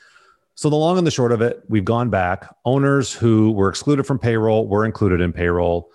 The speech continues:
People were mismatched. We have no rhyme or reason why. The end result is the auditor's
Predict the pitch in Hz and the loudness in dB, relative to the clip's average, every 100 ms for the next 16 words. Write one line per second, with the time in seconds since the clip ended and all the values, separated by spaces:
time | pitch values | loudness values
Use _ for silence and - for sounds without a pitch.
0 | _ _ - 151 151 143 127 110 107 - | _ _ -4 -2 0 0 0 0 -2 -2
1 | 90 87 90 - 90 101 117 107 104 98 | -2 -2 -4 -2 -2 0 0 0 0 -2
2 | 95 92 87 76 73 73 82 - _ _ | -2 -2 -4 -2 -2 -2 -6 -12 _ _
3 | _ _ _ _ _ 104 131 - 151 160 | _ _ _ _ _ -2 -2 0 0 2
4 | 160 117 110 104 90 85 87 87 - _ | 2 2 0 -2 -2 0 -2 -6 -16 _
5 | _ _ _ _ _ _ _ _ - 113 | _ _ _ _ _ _ _ _ -4 -2
6 | - 120 143 139 139 | 0 0 0 0 0